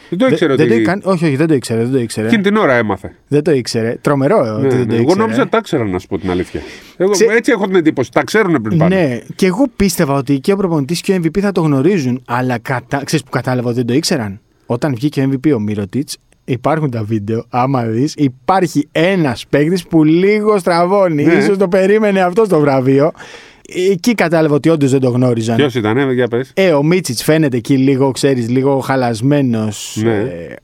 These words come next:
Speaker 2: οκ, λογικό. Λογικό, έτσι. Αλλά εκεί κατάλαβα ότι πράγματι δεν
Speaker 1: Ποια
Speaker 2: το
Speaker 1: ήταν η πεντάδα;
Speaker 2: Ήταν ο Μίροτιτς, ο Βεζένκοφ,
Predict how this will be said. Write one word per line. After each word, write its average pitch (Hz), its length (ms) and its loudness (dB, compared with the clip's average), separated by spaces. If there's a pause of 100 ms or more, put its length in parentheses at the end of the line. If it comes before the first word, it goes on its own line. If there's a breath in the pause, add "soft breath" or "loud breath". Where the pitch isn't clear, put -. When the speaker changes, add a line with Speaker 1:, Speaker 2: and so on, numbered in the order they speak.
(140)
Speaker 2:
οκ, 214 160 0 (500)
λογικό. 226 560 0 (340 soft breath)
Λογικό, 214 440 0
έτσι. 117 380 -2
Αλλά 139 240 0
εκεί 131 140 -2
κατάλαβα 185 400 0
ότι 156 220 0
πράγματι 170 420 0
δεν 175 160 0
Speaker 1:
Ποια 170 120 2
Speaker 2:
το 139 80 0
Speaker 1:
ήταν 120 80 0
η 113 40 -2
πεντάδα; 180 420 0 (460 loud breath)
Speaker 2:
Ήταν 151 240 2
ο 127 80 -2
Μίροτιτς, 143 420 0
ο 113 380 0
Βεζένκοφ, 123 600 -2